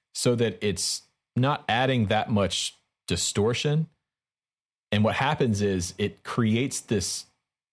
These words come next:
fat, clean-ish, sort of harmonic, distorted sort of sound that's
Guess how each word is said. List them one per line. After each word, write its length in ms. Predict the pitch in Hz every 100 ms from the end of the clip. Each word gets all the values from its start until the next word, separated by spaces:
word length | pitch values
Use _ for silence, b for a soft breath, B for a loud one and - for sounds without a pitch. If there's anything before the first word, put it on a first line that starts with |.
| _ _ _ _ -
fat, 720 | - - 127 113 123 - - _ _ _ _ _ _ _ _ _ -
clean-ish, 1000 | - 117 120 117 117 104 104 - - - _
sort 320 | - - 117 107
of 160 | 92
harmonic, 720 | - - 101 95 95 104 101 - _ _ _ _
distorted 640 | - - - 107 104 98 90
sort 220 | - 104
of 60 | 92
sound 340 | - 98 101
that's 180 | 92 -